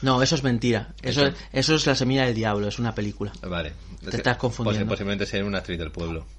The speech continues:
Speaker 1: Claro.
Speaker 2: Que quería salir
Speaker 1: Ujú.
Speaker 2: en, en Julieta, en
Speaker 1: Claro.
Speaker 2: Almodóvar.
Speaker 1: No,
Speaker 2: Eh,
Speaker 1: no, no, no. Eh, las caras de Belmez son simpáticas, son como, como buenrolleras, no,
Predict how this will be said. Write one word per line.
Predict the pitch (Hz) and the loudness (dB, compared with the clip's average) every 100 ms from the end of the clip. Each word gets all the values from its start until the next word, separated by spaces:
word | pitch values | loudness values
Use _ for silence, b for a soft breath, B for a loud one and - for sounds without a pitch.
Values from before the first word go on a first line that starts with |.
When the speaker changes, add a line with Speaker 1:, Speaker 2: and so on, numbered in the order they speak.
| - - | -16 -4
Speaker 1:
Claro. | 117 107 104 - | 2 2 2 -6
Speaker 2:
Que | - 90 | -8 -4
quería | 85 | -4
salir | 87 87 87 82 | -2 -2 -2 -4
Speaker 1:
Ujú. | 82 85 | -4 -4
Speaker 2:
en, | 85 85 80 - | -2 -4 -6 -10
en | 82 | -10
Julieta, | - 82 90 85 78 85 | -8 -4 -4 -2 -4 -6
en | 87 82 | -6 2
Speaker 1:
Claro. | 113 85 | 2 2
Speaker 2:
Almodóvar. | 85 82 85 82 B B B B B B | 0 -2 -4 -6 B B B B B B
Speaker 1:
No, | - 131 123 107 | 0 4 6 4
Speaker 2:
Eh, | 117 | 2
Speaker 1:
no, | |
no, | 110 | 2
no. | 110 107 | 2 2
Eh, | 117 117 113 113 131 | 2 4 4 2 2
las | 120 | 2
caras | - 160 | 6 8
de | 170 | 8
Belmez | 180 185 175 190 - B B B - | 8 6 4 2 -4 B B B -6
son | - 139 160 - - | 2 4 4 2 -4
simpáticas, | - 120 110 120 - - - - - | -2 0 2 0 0 -8 -10 -12 -16
son | - 123 139 | -8 -4 -4
como, | 135 123 113 | -2 0 0
como | 117 113 | 0 2
buenrolleras, | 120 110 110 113 101 113 | 2 2 2 2 0 0
no, | 113 117 117 | 0 0 0